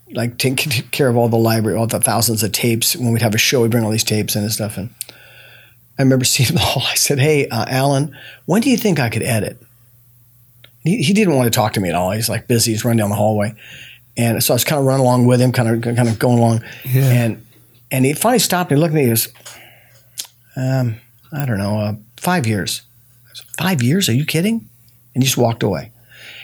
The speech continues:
Speaker 1: And I, I remember I was like, "What are you talking about? Five years? That seemed eternal to me."
Speaker 2: Yeah, yeah.
Speaker 1: Five years? Well, looking back, he was right. It takes about five years to get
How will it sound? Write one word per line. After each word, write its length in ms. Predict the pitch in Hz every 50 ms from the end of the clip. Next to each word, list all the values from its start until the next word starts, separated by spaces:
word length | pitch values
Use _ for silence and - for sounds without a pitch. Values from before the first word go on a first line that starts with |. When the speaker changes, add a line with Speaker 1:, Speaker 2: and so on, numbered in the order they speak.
| - _ -
Speaker 1:
And 140 | - 143 139
I, 160 | 139 139 - -
I 80 | - 143
remember 280 | 147 170 196 185 151
I 20 | 120
was 100 | 117 113
like, 120 | 117 107 123
"What 100 | 143 185
are 40 |
you 60 | 208 196
talking 400 | - - 151 170 190 - - -
about? 200 | - 107 - -
Five 360 | - - 135 139 151 131 110
years? 200 | 135 151 143 120
That 140 | 147 180 180
seemed 280 | - - 208 156 123 135
eternal 460 | 127 113 - - 190 220 208 180 123
to 100 | - 113
me." 120 | 87 78 -
Speaker 2:
Yeah, 360 | 160 156 147 131 123 117 117 - -
yeah. 300 | 139 131 120 110 107 104 -
Speaker 1:
Five 360 | - - - 143 156 151 120
years? 500 | 110 107 104 110 131 165 196 202 - - - _ _ _ _ - - - - - - - - _ _
Well, 100 | - 156
looking 260 | 170 185 - - 147 127
back, 280 | 139 139 127 123 -
he 100 | - -
was 160 | 220 196 -
right. 320 | - 160 139 107 - - - _ _ _ _ _ _ _
It 60 | - 143
takes 200 | - 185 170 -
about 200 | - 139 - -
five 260 | - 127 131 131 123
years 200 | 131 135 120 -
to 140 | - 131 120
get 220 | 113 107 101 -